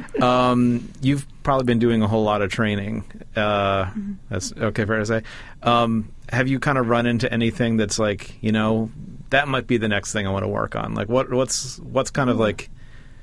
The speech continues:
Speaker 1: in your sphere of influence right now is something that's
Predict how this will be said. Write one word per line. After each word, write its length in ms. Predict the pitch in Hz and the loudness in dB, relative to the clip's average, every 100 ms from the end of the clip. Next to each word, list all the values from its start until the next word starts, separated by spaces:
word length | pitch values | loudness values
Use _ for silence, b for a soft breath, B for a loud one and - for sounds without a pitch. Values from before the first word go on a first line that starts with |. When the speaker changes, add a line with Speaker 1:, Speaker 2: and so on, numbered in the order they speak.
| b - | b -2
Speaker 1:
in 120 | 120 | 2
your 120 | 120 110 | 2 0
sphere 360 | - 123 110 | 0 0 2
of 120 | 104 | 2
influence 500 | 104 101 101 98 98 | 0 -2 -2 -2 -2
right 160 | 104 104 | -2 -2
now 260 | 104 107 107 | -2 -2 -2
is 80 | - | -2
something 260 | 107 101 | -2 -2
that's 360 | 95 87 - | -2 -2 -6